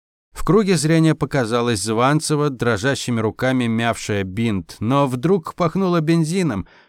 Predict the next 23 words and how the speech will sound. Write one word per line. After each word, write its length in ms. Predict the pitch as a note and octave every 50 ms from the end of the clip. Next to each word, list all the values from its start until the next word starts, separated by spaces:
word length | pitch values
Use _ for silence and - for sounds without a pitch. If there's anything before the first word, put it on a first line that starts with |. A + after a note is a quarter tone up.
| _ -
Это 320 | A2 B2+ D#3 D#3 F#3 E3+
подбежал 580 | D#3+ - F3 D#3+ D#3+ F#3+ F3 D#3+ F#3 F#3+ F#3+ F3
водитель 560 | D#3 E3 D#3 C3 C3+ D3 C3+ - C#3+ C#3 A#2+
газона. 640 | A#2 D3 D3 C3+ B2 B2+ A#2+ G#2 G2 F#2+ F2 - _ _ _ _ _ _
«Ну-ка, 380 | - A#2+ B2+ D3 F3 F3 D#3+ -
хлопчик, 560 | - F#3+ G3 G3 G3 F#3 - - - - _
повернись!» — 640 | - E3 E3+ F3 F3 F3+ F#3+ F#3 F3 D#3 - - - - - -
пробасил 580 | B2+ B2 A2+ A2+ C3 A#2+ - - B2+ A#2+ A2+
он, 180 | B2 C#3 C#3+ C3
срывая 460 | - - A#2 A#2 A2+ A#2+ B2+ B2+ A#2
шляпку 460 | - - B2 A#2 B2 A#2+ G#2 - B2+
с 80 | A#2 G2+
бутылки. 580 | G#2 C3 C3 - B2+ A2 G2 E2+ - G2+ E2+ - - - -
«Потерпи!» 560 | F3 F3 D#3+ G3 G#3 E3+ D#3 - B2+ F#2 - - _ _ _
Струя 520 | _ - - - C#3+ B2+ D3 E3 F3 F3 D#3
водки 360 | C3+ D#3+ F#3 F#3 - - F3+
ошпарила 640 | E3+ D#3+ D#3 - - F3 E3 D3 C#3 B2+ B2 A2+
рану, 340 | A2 A#2+ C3+ C#3+ C#3 C#3 B2
тут 300 | A2 - - E3+ E3+ D3
же 80 | C#3+ D#3+
накрытую 560 | D3+ C3+ A2+ - - D3 C#3 - D3 C#3 B2+
ватной 480 | G#2 F#2+ A2 C3 C#3 B2+ - C3+ B2+ G#2+
подушечкой, 960 | - A#2 G#2+ G2 F2+ G#2 A#2+ A2 - - G2 - - - - F#2 E2+ D#2+